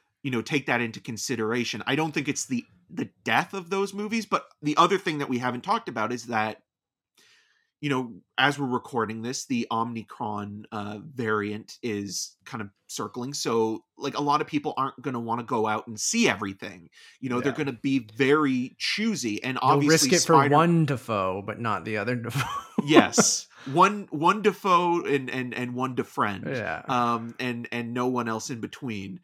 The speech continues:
Speaker 1: Um, and with that, you have to kinda consider, like, yeah, Spider-Man's gonna be the pick because it's this huge movie that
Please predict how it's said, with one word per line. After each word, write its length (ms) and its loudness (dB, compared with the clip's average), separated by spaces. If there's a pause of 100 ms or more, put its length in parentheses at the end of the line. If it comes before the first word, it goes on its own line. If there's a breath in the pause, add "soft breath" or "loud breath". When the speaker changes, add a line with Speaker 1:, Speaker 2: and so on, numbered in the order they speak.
(280 soft breath)
Speaker 1:
Um, 480 -2 (240)
and 220 -2
with 240 0
that, 360 4
you 120 0
have 220 0
to 80 -8
kinda 220 -8
consider, 580 -4
like, 420 -8 (720)
yeah, 200 0 (180)
Spider-Man's 640 0
gonna 180 -4
be 100 0
the 140 -2
pick 320 -4
because 280 -6
it's 180 -8
this 180 -6
huge 360 -4
movie 340 -2
that 260 -2